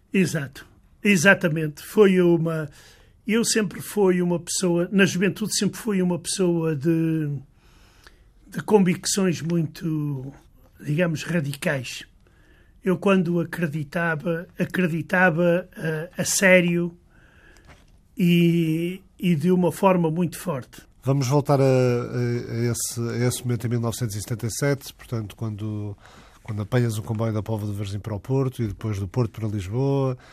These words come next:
Speaker 2: e depois, eh, eh, o cansaço que leva a ficar no banco de jardim no Campo Pequeno
Speaker 1: Exato.
Speaker 2: e depois uma pensão barata na, na cinco de Outubro e depois a viagem para Moscovo e chegar a, chegar a Moscovo, começar a,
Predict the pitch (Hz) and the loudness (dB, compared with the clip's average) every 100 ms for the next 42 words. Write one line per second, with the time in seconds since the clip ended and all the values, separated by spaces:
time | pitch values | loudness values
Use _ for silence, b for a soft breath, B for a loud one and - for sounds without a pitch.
0 | b b b b 110 95 - 110 107 95 | b b b b -12 -12 -8 -6 -6 -6
1 | - - 104 101 101 98 - b b b | -10 -8 -6 -6 -8 -10 -14 b b b
2 | b - 104 - 113 - 120 - 127 113 | b -10 -8 -8 -6 -2 -2 0 0 -2
3 | - 120 113 117 - 113 120 113 107 113 | -4 -4 -2 -2 -4 -4 -2 -2 -2 -4
4 | 95 117 110 117 107 117 101 - 135 143 | -2 -4 -2 -2 -2 -4 -6 -2 2 4
5 | 135 127 120 110 - 127 123 117 120 127 | 4 2 2 2 2 2 2 0 0 0
6 | 113 139 123 120 123 120 117 117 113 104 | 0 0 2 4 2 2 -2 -2 -2 -6
7 | B B B B 123 120 135 110 120 175 | B B B B -4 0 -2 0 0 6
8 | 165 170 160 160 - 160 135 156 127 127 | 8 8 6 2 0 0 2 4 4 4
9 | 135 127 120 113 123 113 - 139 117 - | 4 4 2 0 -2 -4 -2 0 0 -2
10 | 127 120 113 B B - - 131 120 113 | -2 -2 -4 B B -10 -2 0 0 -4
11 | - - 135 131 120 117 - 127 110 - | -6 0 2 2 0 -6 -6 -6 -4 -2
12 | 131 127 120 | 0 0 -2